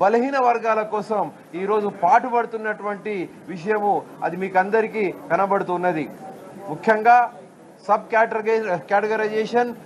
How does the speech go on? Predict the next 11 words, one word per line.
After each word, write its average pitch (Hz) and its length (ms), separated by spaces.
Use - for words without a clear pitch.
of, 185 360
ఆ, 160 340
ఎస్సీ 214 460
కాస్ట్ 202 320
అనేది 196 480
ఒక 175 260
చారిత్రాత్మక 180 720
ఘట్టం. 151 260
గత 196 120
మూడు 202 520
దశాబ్దాలుగా 214 880